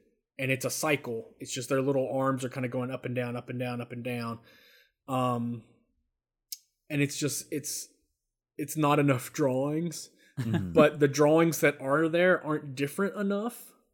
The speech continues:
Speaker 1: that it just kinda feels less like they're running and more like they're just kinda doing, like, a little shimmy dance with their shoulders.
Speaker 2: <laughs>
Speaker 1: Um,
Speaker 2: Okay.
Speaker 1: and it's weird because they cut to, like, shots where it's, like, f-, like, uh,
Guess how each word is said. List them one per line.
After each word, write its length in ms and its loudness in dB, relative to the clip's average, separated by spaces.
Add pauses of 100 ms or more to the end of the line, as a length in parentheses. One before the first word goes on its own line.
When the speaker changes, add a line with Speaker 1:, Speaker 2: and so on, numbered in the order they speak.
(760)
Speaker 1:
that 120 2
it 120 0
just 180 0
kinda 200 2
feels 360 4
less 260 2
like 140 0
they're 140 0
running 340 2
and 100 2
more 140 2
like 160 0
they're 100 -2
just 180 -4
kinda 180 -2
doing, 240 2
like, 160 -4
a 40 0
little 240 2
shimmy 440 0
dance 380 -6
with 120 -14
their 120 -8
shoulders. 680 -6 (400)
Speaker 2:
<laughs> 400 2 (440)
Speaker 1:
Um, 520 -2
Speaker 2:
Okay. 140 -10 (100)
Speaker 1:
and 120 6
it's 160 4
weird 180 4
because 260 2
they 120 4
cut 260 -4
to, 100 2
like, 440 -2 (800)
shots 580 0
where 340 4
it's, 200 -4
like, 180 -2
f-, 260 -16 (320)
like, 300 -6
uh, 480 -8